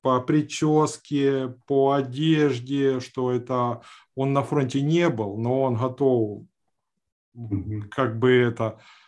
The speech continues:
Speaker 1: И процентов семьдесят простых людей. Простых людей, которые кушают курочку, там что-то угощают друг друга.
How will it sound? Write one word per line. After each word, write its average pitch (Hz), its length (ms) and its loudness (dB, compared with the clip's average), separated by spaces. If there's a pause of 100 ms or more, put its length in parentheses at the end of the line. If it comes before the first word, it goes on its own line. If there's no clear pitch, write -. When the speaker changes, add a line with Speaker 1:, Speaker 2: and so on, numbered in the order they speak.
(600)
Speaker 1:
И 190 400 4 (520)
процентов 165 800 -4
семьдесят 190 880 -2 (1000)
простых 175 600 -4 (460)
людей. 104 680 -8 (1200)
Простых 131 500 -4
людей, 113 260 -2
которые 175 380 0
кушают 202 380 -2
курочку, 165 520 -2
там 135 240 -4
что-то 147 380 -6
угощают 151 840 -2
друг 131 240 -4
друга. 127 420 -2